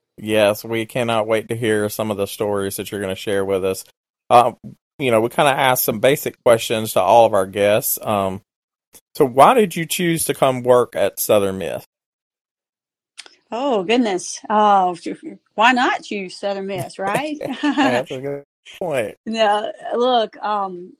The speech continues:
Speaker 2: I don't know, you guys will get tired of hearing this tonight, but, um, you know, I, I, I, I try to listen when, when God speaks. And there was, uh, a couple of different times throughout the year, uh, that,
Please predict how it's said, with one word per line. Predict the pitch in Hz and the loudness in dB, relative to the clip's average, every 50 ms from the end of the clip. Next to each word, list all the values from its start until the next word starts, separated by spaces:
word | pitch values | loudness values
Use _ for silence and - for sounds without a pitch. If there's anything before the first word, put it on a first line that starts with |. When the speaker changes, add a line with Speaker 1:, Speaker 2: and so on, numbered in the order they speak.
| _ _ _ _ _ _ _ _ - - | _ _ _ _ _ _ _ _ -18 -10
Speaker 2:
I | 190 190 | -8 -6
don't | 190 196 | -6 -4
know, | 202 202 | -4 -4
you | 202 208 208 | -4 -4 -2
guys | 208 214 214 208 208 | 0 0 0 0 -2
will | 202 | -4
get | 202 220 196 - | -6 -6 -4 -4
tired | 233 220 220 214 | -4 -4 -4 -4
of | 208 | -4
hearing | 196 220 226 226 214 208 | -4 -6 -6 -6 -6 -8
this | 202 202 202 - - | -8 -10 -10 -12 -12
tonight, | - 202 196 185 196 196 196 185 185 | -10 -8 -6 -6 -4 -6 -6 -8 -8
but, | 196 196 196 185 180 | -8 -6 -6 -6 -8
um, | - 175 175 185 180 180 170 170 175 - _ _ _ - - - - - - - | -8 -8 -8 -6 -6 -6 -8 -10 -12 -16 _ _ _ -20 -20 -20 -20 -20 -20 -14
you | - 202 208 202 | -6 -4 0 2
know, | 190 190 | 2 4
I, | 190 190 185 170 - - 190 | 4 4 4 4 2 0 -2
I, | 180 165 - _ - - | -2 -4 -8 _ -14 -12
I, | - - - | -12 -6 -4
I | 208 208 | -4 -2
try | 185 - 233 240 226 | 2 4 4 4 4
to | 220 | 4
listen | 220 240 262 254 - 262 233 | 2 0 -2 -2 -4 -6 -4
when, | 226 220 202 | -4 -4 -6
when | 220 226 220 | -6 -6 -4
God | 208 220 220 226 214 | -2 -2 -2 -2 -2
speaks. | - - - 240 220 185 170 170 - - - - - - | -6 -6 -4 -2 -2 -2 -2 -6 -12 -20 -20 -20 -18 -12
And | 190 190 185 180 180 180 175 165 _ _ _ _ _ _ _ _ _ _ _ | -8 -6 -4 -4 -4 -6 -8 -10 _ _ _ _ _ _ _ _ _ _ _
there | 202 202 208 | -4 -4 -2
was, | 202 202 190 - - | -2 -4 -6 -6 -4
uh, | 196 190 180 175 170 170 165 139 - _ | -4 -2 -2 -2 -2 -4 -8 -10 -14 _
a | - - | -12 -6
couple | - 269 269 254 240 | -4 -4 -2 0 0
of | 220 | 2
different | 220 247 240 - 226 208 | 2 0 0 -2 -6 -4
times | - 247 220 220 214 208 - | 0 0 2 2 2 -2 -4
throughout | - 214 202 202 196 202 196 | -6 -4 -2 0 0 -2 -2
the | - 190 | -4 -8
year, | 185 185 190 190 196 196 196 202 202 190 - - - | -8 -6 -6 -6 -6 -6 -8 -10 -12 -14 -18 -14 -10
uh, | - 190 185 180 175 151 139 123 - _ _ _ _ _ 185 | -8 -6 -4 -4 -6 -6 -10 -14 -20 _ _ _ _ _ -8
that, | 185 190 180 175 160 - - | -4 -2 -2 -2 -2 -4 -10